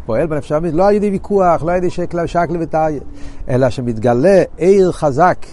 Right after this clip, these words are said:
אהבה ורבה של הנפש הליקיס, מאיר באוף, בתקף כל כך, האהבה שלו לליכוס, יא, אווה רבה, אווה עצמית, הישארות רעוסא דליבה, יא, שנרגש אצלו ההרגש של הליכוז באופן כל כך חזק,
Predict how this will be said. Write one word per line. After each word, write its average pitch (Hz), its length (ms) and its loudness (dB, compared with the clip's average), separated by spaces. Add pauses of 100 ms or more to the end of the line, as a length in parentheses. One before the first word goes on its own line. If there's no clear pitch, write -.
(120)
אהבה 170 360 4
ורבה 160 360 6 (400)
של 123 200 -2
הנפש 143 440 0
הליקיס, 110 580 -6 (420)
מאיר 170 500 2
באוף, 143 360 2
בתקף 165 520 0
כל 165 280 0
כך, 165 380 0
האהבה 123 480 2
שלו 135 300 -4
לליכוס, 165 800 -2 (440)
יא, 143 280 0
אווה 151 480 4
רבה, 156 280 0
אווה 127 220 2
עצמית, 143 460 -4
הישארות 127 720 -4
רעוסא 131 260 -2
דליבה, 160 400 0 (680)
יא, 127 200 0
שנרגש 131 680 4
אצלו 151 520 0 (400)
ההרגש 135 640 2
של 135 160 0
הליכוז 131 440 0
באופן 147 320 -2
כל 139 180 -4
כך 151 200 2
חזק, 147 380 2